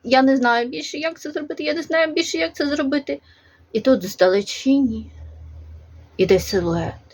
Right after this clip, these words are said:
І це жінка-воїн.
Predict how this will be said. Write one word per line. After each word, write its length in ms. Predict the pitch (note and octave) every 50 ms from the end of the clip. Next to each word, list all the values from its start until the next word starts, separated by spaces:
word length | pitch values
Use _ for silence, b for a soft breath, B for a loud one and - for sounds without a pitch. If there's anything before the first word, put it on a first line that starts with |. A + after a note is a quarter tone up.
| _ _ _ _ _ _ _ _ _ _ _ _ _ _ B B B B B B B
І 120 | - G3+
це 720 | F#3+ - - - - - - A3 B3 C#4+ D4 D4+ D4+ D4 C#4
жінка-воїн. 1400 | - - - E3 E3 F#3 G3+ A3 G#3+ - - - F#3+ F#3 F3 F3 E3 E3 D#3 - - G2+ - - - - G3+